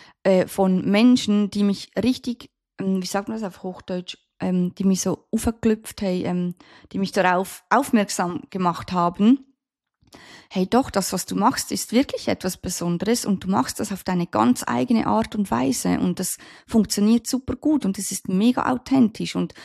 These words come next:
du darfst das in die Welt hinaustragen, du darfst das. Und ja, ich hab mir die Erlaubnis gegeben und nach all diesen Jahren, wo ich das in meiner Praxis angewendet habe und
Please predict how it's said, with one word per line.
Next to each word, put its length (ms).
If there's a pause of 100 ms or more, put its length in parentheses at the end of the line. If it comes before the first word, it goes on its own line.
(240)
du 100
darfst 520
das 160
in 160
die 140
Welt 280
hinaustragen, 960
du 80
darfst 540
das. 320 (520)
Und 420 (280)
ja, 340
ich 160
hab 160
mir 100
die 140
Erlaubnis 560
gegeben 680 (400)
und 320 (200)
nach 420
all 200
diesen 320
Jahren, 500
wo 100
ich 180
das 200
in 120
meiner 220
Praxis 680
angewendet 720
habe 320
und 240